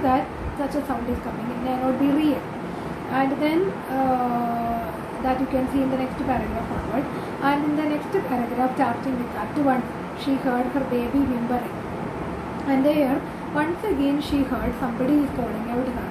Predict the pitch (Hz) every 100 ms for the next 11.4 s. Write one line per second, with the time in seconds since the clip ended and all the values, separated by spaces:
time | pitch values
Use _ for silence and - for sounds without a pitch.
0 | - - - - - - 220 214 185 -
1 | - 262 254 285 311 - 240 208 214 -
2 | 214 214 220 220 - - 214 214 190 185
3 | - - - - - - - 277 285 294
4 | 320 359 392 - - - 294 262 302 330
5 | 370 311 - 302 - 285 247 320 - -
6 | - - 254 247 277 269 262 254 269 254
7 | 240 247 262 269 247 262 247 226 233 247
8 | - 220 214 214 247 370 - - - 247
9 | 240 240 233 247 262 262 247 262 262 247
10 | 240 233 226 226 254 269 285 262 247 -
11 | - - -